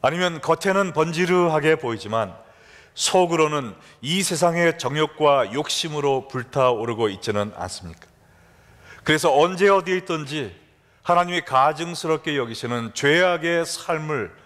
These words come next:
토해넣고 있지는 않습니까?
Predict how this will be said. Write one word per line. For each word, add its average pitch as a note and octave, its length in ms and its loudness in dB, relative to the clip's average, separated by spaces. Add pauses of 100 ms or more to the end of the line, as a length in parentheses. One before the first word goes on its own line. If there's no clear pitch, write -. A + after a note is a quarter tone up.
(240)
토해넣고 D3 800 -2 (180)
있지는 G2+ 560 -4
않습니까? F2 600 -10